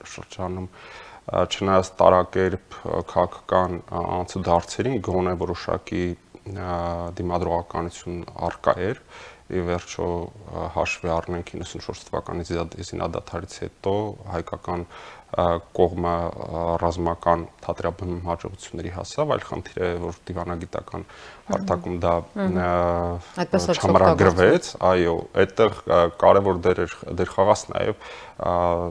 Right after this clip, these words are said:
Speaker 1: ժողով-, այդ հաղթանակի էյֆորիան հայկական կողմի,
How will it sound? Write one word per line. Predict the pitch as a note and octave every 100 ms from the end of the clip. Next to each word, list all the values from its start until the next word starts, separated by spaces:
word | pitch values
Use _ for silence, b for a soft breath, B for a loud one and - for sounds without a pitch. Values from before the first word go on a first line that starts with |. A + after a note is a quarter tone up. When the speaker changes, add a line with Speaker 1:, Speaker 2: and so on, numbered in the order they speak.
| - -
Speaker 1:
ժողով-, | F#2 F2+ F2 - - - F2
այդ | - - - G1+ F#2+ F2+
հաղթանակի | - - F#2 F#2 - F#2+
էյֆորիան | - - F2+ F2 - - - -
հայկական | F2+ F2+ - - - F2+
կողմի, | - - G#2